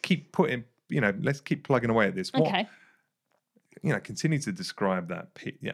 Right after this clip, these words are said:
Speaker 1: P T from hell.
Speaker 2: Ah.
Speaker 1: So what, what, what would completely turn you off? So we've talked about, okay, so, uh, someone who just pointed at machines and
Speaker 2: <laughs> Yeah.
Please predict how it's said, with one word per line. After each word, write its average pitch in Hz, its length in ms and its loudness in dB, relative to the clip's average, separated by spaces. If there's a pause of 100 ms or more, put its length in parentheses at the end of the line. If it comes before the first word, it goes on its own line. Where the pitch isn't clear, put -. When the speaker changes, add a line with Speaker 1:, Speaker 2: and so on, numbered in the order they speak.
Speaker 1:
P - 180 -10
T 92 200 -10
from 90 200 -10
hell. 85 340 -10 (460)
Speaker 2:
Ah. 233 100 -6 (680)
Speaker 1:
So 123 200 2
what, 135 240 0 (280)
what, 160 340 4
what 170 200 4
would 180 140 2
completely 127 540 0
turn 104 240 -2
you 101 160 -2
off? 92 180 -6
So - 100 -4
we've 120 100 0
talked 123 200 -2
about, 104 300 2
okay, 110 280 -2
so, 101 200 0
uh, 95 140 2 (880)
someone 143 260 2
who 127 60 4
just 113 180 -6
pointed 104 260 0
at 95 80 -2
machines 98 560 -4
and 95 200 0
Speaker 2:
<laughs> - 0 -
Yeah. 233 360 4